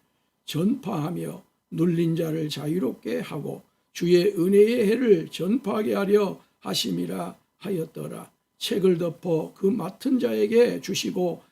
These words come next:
앉으시니, 회당에 있는 자들이 다 주목하여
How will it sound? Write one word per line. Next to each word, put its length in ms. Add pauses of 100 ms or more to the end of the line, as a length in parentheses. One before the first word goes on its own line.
(100)
앉으시니, 720 (340)
회당에 420
있는 260
자들이 500
다 340
주목하여 920